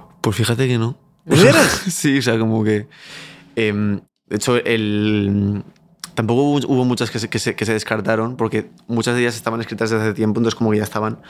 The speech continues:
Speaker 1: focalizadas para estar
Speaker 2: Ajá.
Speaker 1: en este disco. Y ahora es como que, em, al haber partido como de este primer camino, ¿sabes? Como, o, o haber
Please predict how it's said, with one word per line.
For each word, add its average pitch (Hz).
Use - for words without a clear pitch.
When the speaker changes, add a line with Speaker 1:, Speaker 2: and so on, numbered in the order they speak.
Speaker 1:
focalizadas 107
para 113
estar 104
Speaker 2:
Ajá. 104
Speaker 1:
en 107
este 101
disco. 107
Y 113
ahora 110
es 110
como 131
que, 110
em, 101
al 113
haber 117
partido 131
como 127
de 120
este 120
primer 123
camino, 123
¿sabes? 131
Como, 110
o, 107
o 107
haber 110